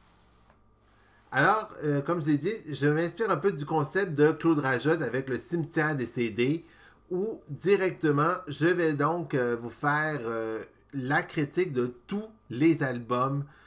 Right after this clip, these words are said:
des Cowboys Fringants. Donc, euh, vous allez me voir critiquer tous les albums, et je parle juste des albums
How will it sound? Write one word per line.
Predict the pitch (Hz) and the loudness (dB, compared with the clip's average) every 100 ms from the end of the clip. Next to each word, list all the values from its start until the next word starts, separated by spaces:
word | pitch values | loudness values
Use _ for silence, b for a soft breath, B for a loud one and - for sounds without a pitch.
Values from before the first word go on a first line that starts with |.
| B _ | B _
des | 117 170 | 2 4
Cowboys | 185 165 147 | 4 2 2
Fringants. | 143 131 117 107 117 156 - 120 | 0 -2 -2 -2 -2 -4 -8 -4
Donc, | 127 151 147 | -2 0 0
euh, | 123 117 113 | 0 -2 -6
vous | 117 | -4
allez | 123 135 | -2 0
me | 147 123 | 0 -2
voir | 110 123 135 135 113 | -2 -2 0 -2 -4
critiquer | - 135 - - 147 - - - | -8 -8 -8 -2 -2 -2 -12 -12
tous | 180 170 | -10 -6
les | 135 104 | -4 -4
albums, | 113 113 123 143 | -4 -2 -2 -2
et | |
je | 104 | -4
parle | 120 135 131 | -4 -4 -4
juste | 139 147 | -2 -4
des | 117 | -2
albums | 117 117 131 147 | -2 -2 -2 -2